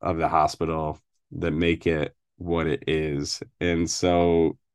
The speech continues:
you know, I look at the hospital as an entity. Yes, it's new. Uh, yes, you can say that it shouldn't be there, or it should have been different, or it should have been, you know, closer to complete before they opened it.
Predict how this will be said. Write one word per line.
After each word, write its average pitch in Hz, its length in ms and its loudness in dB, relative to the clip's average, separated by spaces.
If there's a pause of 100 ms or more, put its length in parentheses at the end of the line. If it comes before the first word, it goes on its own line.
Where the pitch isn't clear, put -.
(180)
you 110 120 4
know, 92 120 6
I 92 80 6
look 127 260 6
at 107 100 4
the 82 80 4
hospital 87 540 2
as 78 140 -4
an 73 160 -2
entity. 76 680 -2 (120)
Yes, 120 400 8 (120)
it's 90 220 4
new. 76 320 -2 (440)
Uh, 80 240 2
yes, 110 460 8
you 95 240 6
can 87 440 2 (280)
say 87 360 2
that 85 280 2
it 82 160 -2
shouldn't 87 400 2 (260)
be 90 260 2
there, 90 360 4
or 87 120 4
it 67 40 0
should 98 200 0
have 80 80 -4
been 85 280 0
different, 90 500 2
or 90 120 4
it 85 60 0
should 87 200 -4
have 87 120 -2
been, 87 520 0
you 80 160 -2
know, 67 340 -2 (1160)
closer 92 460 4
to 87 280 4
complete 95 640 2
before 92 400 4
they 90 260 2
opened 90 360 0
it. 90 280 2